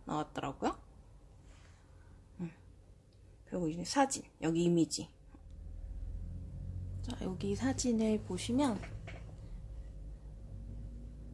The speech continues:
음, 이제 내,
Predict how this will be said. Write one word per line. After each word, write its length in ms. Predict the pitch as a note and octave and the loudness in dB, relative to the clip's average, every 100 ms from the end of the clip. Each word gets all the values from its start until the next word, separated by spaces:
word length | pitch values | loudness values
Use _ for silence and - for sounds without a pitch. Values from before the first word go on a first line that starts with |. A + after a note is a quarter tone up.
| - - - - - - - | -12 -12 -10 -10 -8 -6 -2
음, 120 | F3+ - - - - - - - - - - | -4 -4 -10 -8 -8 -8 -10 -12 -14 -14 -8
이제 160 | F3 | 0
내, 300 | G3 G3 G3 | 6 8 8